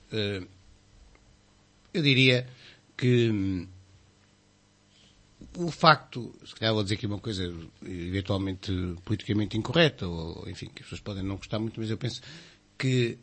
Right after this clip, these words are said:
embora fique contente de ver duas pessoas de Aveiro, do Conselho de Aveiro,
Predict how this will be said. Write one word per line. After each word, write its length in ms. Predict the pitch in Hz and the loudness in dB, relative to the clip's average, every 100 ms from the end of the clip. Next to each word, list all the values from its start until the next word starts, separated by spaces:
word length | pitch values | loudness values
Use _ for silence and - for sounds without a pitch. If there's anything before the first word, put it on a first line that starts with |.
| - | -4
embora 340 | 117 127 123 120 | 2 4 4 4
fique 240 | 120 - | -2 -4
contente 600 | - 131 120 135 95 - | 8 8 10 8 8 2
de 240 | 87 90 87 | -2 -2 0
ver 300 | 104 101 95 | 2 2 2
duas 300 | 104 110 - | 2 2 0
pessoas 340 | - 110 110 | 2 2 4
de 60 | 113 | 6
Aveiro, 560 | 110 117 110 92 82 | 6 6 6 6 2
do 120 | 80 | -2
Conselho 360 | 76 92 95 95 | -2 -2 0 2
de 60 | 101 | 4
Aveiro, 360 | 98 101 76 | 4 4 2